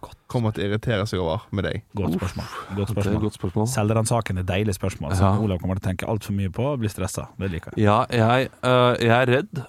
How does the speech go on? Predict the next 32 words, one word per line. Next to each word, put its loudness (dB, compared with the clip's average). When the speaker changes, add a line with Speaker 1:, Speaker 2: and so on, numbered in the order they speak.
Speaker 3:
eh, -2
for 0
at 0
de 0
kommer 0
til 2
å, 4
når 4
de -4
blir 0
større, -2
så, 0
eh, -8
jeg, 2
jeg 4
er 6
redd 0
for 0
at 0
de 0
kan 2
bli 2
redd 2
for -6
folk 0
som -2
er 2
hissige, 0
fordi 2
jeg 4
er 4
hissig. 2